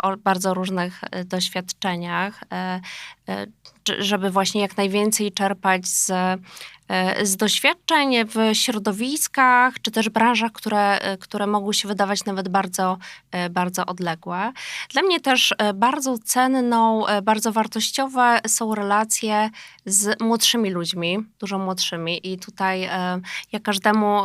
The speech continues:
każdemu z liderów bardzo pomagam, e, pomagam, polecam właściwie uczestnictwo w programach mentoringowych, ale właśnie nie tylko, żeby, e, dzielić się swoim własnym doświadczeniem z mniej, e, z mniej doświadczonymi osobami,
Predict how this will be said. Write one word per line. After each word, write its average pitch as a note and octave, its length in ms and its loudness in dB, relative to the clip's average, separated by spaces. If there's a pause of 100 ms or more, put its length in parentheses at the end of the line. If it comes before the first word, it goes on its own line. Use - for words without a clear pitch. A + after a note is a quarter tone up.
każdemu G#3 380 -2
z F#3 120 -6
liderów G3+ 500 0
bardzo G3+ 320 2
pomagam, F#3+ 680 0 (380)
e, F#3 600 0 (240)
pomagam, G3 420 2 (120)
polecam G3+ 760 4
właściwie F#3 600 0
uczestnictwo A3 880 0
w F3+ 100 -6 (260)
programach A#3 480 0
mentoringowych, F#3 800 -2 (280)
ale G3+ 180 0
właśnie A3 300 0
nie F#4 160 2
tylko, A#3+ 320 -2
żeby, F#3+ 280 -2 (600)
e, F3 600 0
dzielić G3 320 -2
się G3 120 -2
swoim F#3+ 300 -2
własnym A#3 400 2
doświadczeniem F3+ 800 -4
z F3+ 100 -4
mniej, F3+ 400 -2
e, F#3 180 -4
z F3+ 100 -6
mniej F#3+ 200 -4
doświadczonymi F#3 680 -4
osobami, F#3 540 -6